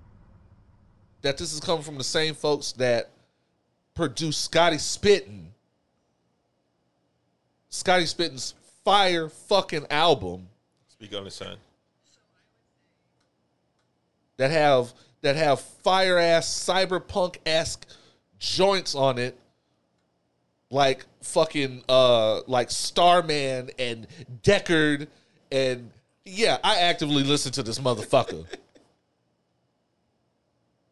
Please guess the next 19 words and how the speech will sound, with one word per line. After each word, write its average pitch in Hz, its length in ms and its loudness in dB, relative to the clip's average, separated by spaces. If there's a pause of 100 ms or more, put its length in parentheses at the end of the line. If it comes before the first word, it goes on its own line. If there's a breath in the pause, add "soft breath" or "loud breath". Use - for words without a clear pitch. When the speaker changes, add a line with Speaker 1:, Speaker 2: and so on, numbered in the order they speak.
(140)
Speaker 1:
The 147 140 2
first 233 400 4
Hue 254 260 4
album, 113 440 0 (1700)
these 180 220 -2
motherfuckers 165 640 0
really 160 280 -2
jumped 156 400 -2
out 147 140 0
and 135 80 -18
took - 200 -6
a 135 60 -10
chance 147 500 -2 (240 loud breath)
on 151 140 -2
some 117 200 -10
real 139 200 2
future, 151 560 -4 (240 loud breath)
futuristic 160 640 -4
shit. 156 400 -4